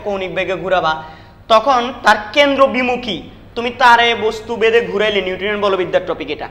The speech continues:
তারে বস্তু বেঁধে ঘুরাইলে তার কেন্দ্র বিমুখী বল, কেন্দ্র বিমুখী, কেন্দ্র মুখী নয়, কেন্দ্র বিমুখী বল, বাইরের দিকে একটা কেন্দ্র বিমুখী বল, সেটা হচ্ছে হলো F equal to M omega square R। এম কত? এম হচ্ছে হলো দুই কেজি,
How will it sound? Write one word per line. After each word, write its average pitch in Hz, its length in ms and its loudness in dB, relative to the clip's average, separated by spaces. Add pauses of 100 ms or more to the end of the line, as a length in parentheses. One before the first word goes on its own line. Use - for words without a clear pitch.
(340)
তারে 208 280 4
বস্তু 214 360 -4
বেঁধে 220 260 4
ঘুরাইলে 220 380 2
তার 226 200 2
কেন্দ্র 226 360 -2
বিমুখী 208 440 -2
বল, 175 180 2 (100)
কেন্দ্র 202 300 0
বিমুখী, 196 460 -4
কেন্দ্র 180 280 -4
মুখী 180 300 -4
নয়, 165 200 -6 (360)
কেন্দ্র 202 460 0
বিমুখী 226 560 -4
বল, 170 180 0
বাইরের 175 380 0
দিকে 196 140 -4
একটা 214 160 -2
কেন্দ্র 214 340 -4
বিমুখী 208 400 -6
বল, 202 240 4 (400)
সেটা 202 320 -2
হচ্ছে 208 180 -2
হলো 208 120 0 (280)
F - 100 -12
equal 214 300 -6
to 190 80 -6 (600)
M 214 40 -2 (200)
omega 180 460 -2
square - 300 -4 (220)
R। - 20 -12 (380)
এম 208 300 -2
কত? 220 200 0 (340)
এম 185 220 -6
হচ্ছে 190 240 -8
হলো 208 180 -2
দুই 202 260 -6
কেজি, 139 360 -10